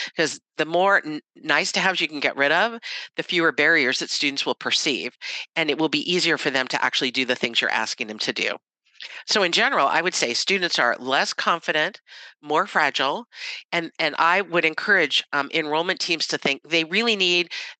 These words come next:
they need adult role models, they need enrollment professionals to be people who are on their side, quote unquote, who are not just, um, selecting, but who are really helping and engaging them and, and sort of nurturing th-,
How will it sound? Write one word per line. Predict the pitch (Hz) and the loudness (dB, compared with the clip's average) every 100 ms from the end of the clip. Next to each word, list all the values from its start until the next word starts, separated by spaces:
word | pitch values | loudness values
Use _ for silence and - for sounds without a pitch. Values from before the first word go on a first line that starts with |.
| - | -2
they | 180 | 0
need | 175 | 2
adult | 170 160 139 | 2 2 0
role | 147 147 | 0 -2
models, | 156 180 180 160 139 | 2 2 2 0 -2
they | 143 | -6
need | 143 147 | -4 -2
enrollment | 139 131 131 - | -2 -2 -4 -6
professionals | 147 - 139 170 135 | -4 -2 0 0 -2
to | - | -4
be | - 139 | -2 -2
people | 170 165 151 | -2 -4 -4
who | 160 | 0
are | 127 - | -2 0
on | 147 151 156 | 2 2 2
their | 135 | 0
side, | 139 143 135 - 78 - - - - _ | 2 0 0 0 -6 -12 -14 -14 -14 _
quote | - 160 | -4 0
unquote, | 131 120 - 139 73 - - - - | 0 -2 -2 -2 -2 -8 -10 -10 -4
who | 208 | 2
are | 165 | 2
not | 165 180 - | 4 2 4
just, | 180 - - - - | 0 0 -2 -2 0
um, | 151 123 | -2 0
selecting, | - - 180 170 190 - 113 - 156 - - - - | -6 -2 0 2 0 -4 -10 -10 -18 -16 -16 -16 -2
but | 165 - | -2 0
who | 202 | 2
are | 160 143 | 2 2
really | 165 202 175 | 2 2 2
helping | 147 180 180 170 | 2 0 2 2
and | 156 135 | 2 0
engaging | 131 143 147 156 147 | -2 -2 -2 -4 0
them | 131 131 | 0 2
and, | 127 120 - | -2 -4 -4
and | 139 127 | -6 -2
sort | 139 127 | -2 -2
of | 131 | 0
nurturing | 156 156 180 131 | -2 0 0 -2
th-, | 127 139 | -2 -6